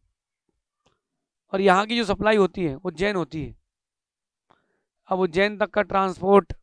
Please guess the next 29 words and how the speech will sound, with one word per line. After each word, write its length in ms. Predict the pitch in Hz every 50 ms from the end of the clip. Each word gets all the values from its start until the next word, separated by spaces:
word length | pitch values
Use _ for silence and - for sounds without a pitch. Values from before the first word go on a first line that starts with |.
| _ _ _ _ _ _ _ _ _ _ _ _ _ _ _ _ _ _ _ _ _ _ _ _
उज्जैन 340 | 196 175 147 160 202 202 208
में 180 | 208 208 208 185
क्वालिटी 400 | 180 190 190 196 196 180 214 185
चलती 280 | 196 185 170 170 202
कि 140 | 180 185 196
नहीं, 340 | 190 190 196 196 190 185 190 - _ _ _ _ _ _ _ _ _ _ _ _ _ _ _ _ _ _ _
नियरेस्ट 480 | - 170 180 190 202 208 196 - - 185
मार्केट 360 | 185 180 175 170 160 202 196
कौन 220 | 190 196 190 185 180
सा 120 | - 196 190
है, 220 | 180 180 170 180 - _ _ _ _ _ _ _ _ _
यहाँ 260 | 170 175 170 175 180 180
पर 140 | 180 196 175
कितने 280 | 180 185 180 190 202
रुपए 220 | 196 190 185 190 196
केजी 300 | 180 190 185 175 190 196
का 80 | 196
रेट 200 | 190 180 190 185
है, 60 | 190 185
यहाँ 220 | 175 170 175 175
का 100 | 175 190 175
स्वाद 380 | - - 170 165 180 185 175
कैसा 300 | - - 185 170 - 196
है, 60 | 190 185
यहाँ 220 | 175 165 170 170
के 100 | 165 185 185
तत्व 300 | - 185 - _ 196 190
कैसे 340 | 180 190 175 151 - 175 175
हैं, 160 | 170 160 170